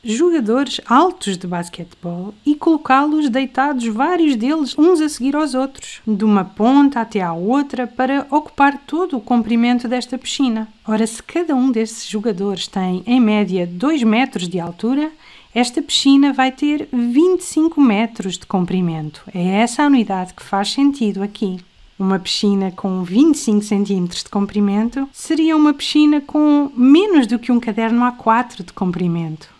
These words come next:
Por isso, se estamos a falar de uma piscina, estamos a falar de metros. Agora, vamos pensar que temos um prédio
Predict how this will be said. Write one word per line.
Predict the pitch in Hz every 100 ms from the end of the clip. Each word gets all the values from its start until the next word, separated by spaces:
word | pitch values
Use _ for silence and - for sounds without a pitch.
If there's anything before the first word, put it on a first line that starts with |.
| -
Por | 226
isso, | 202 190 - 196
se | 180
estamos | 208 - 302
a | 247
falar | 240 202 190 185
de | 190
uma | 185
piscina, | 180 - 285 302 311 320 - _
estamos | - - 359 285
a | 208
falar | 202 185 196 208
de | 196 233 247 277
metros. | 254 220 202 190 180 - 151 165 - - _ _ - - - -
Agora, | 330 330 214 180 180
vamos | 208 370 -
pensar | 320 302 226 208
que |
temos | - 185 175 170
um | 226
prédio | 247 247 277 311 339 359